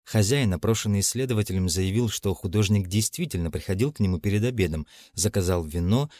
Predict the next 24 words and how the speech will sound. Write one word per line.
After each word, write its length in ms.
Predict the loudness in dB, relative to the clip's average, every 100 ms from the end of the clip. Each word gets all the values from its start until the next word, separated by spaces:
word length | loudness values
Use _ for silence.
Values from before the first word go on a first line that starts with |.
| _
выпил, 480 | -2 -2 0 -2 -2 -4
расплатился 840 | -2 -2 -2 -4 -2 -2 -2 -2
и 200 | -4 -4
ушёл 360 | -4 -2 0 -2
в 80 | -2
сторону 380 | -2 0 0
ущелья. 640 | -2 -4 -4 -4 -4 -6 -10 -14 -16 -6
Знаменитого 560 | 2 4 4 0 -2
художника 500 | -2 0 0 0 0
больше 340 | 0 0 0 0
не 160 | 0
видели, 360 | 0 -4 -4 -4
ни 220 | -2 -2
живого, 580 | -2 -4 -2 -2 0 -2
ни 220 | 0 0 2
мёртвого. 720 | 0 -2 -4 -8 -8 -8 -12 -18 -10
Общественность 760 | -4 -2 0 -2 -2 0 0 0
требует 380 | 0 0 0
от 100 | -2
полиции 440 | -2 0 0 0 0
распутать 760 | 2 0 -2 -4 -4 -2 -4
этот 240 | -4 -4 -4
таинственный 720 | -2 0 -2 -4 -4 -2 -4
клубок. 580 | -4 -6 -6 -12 -14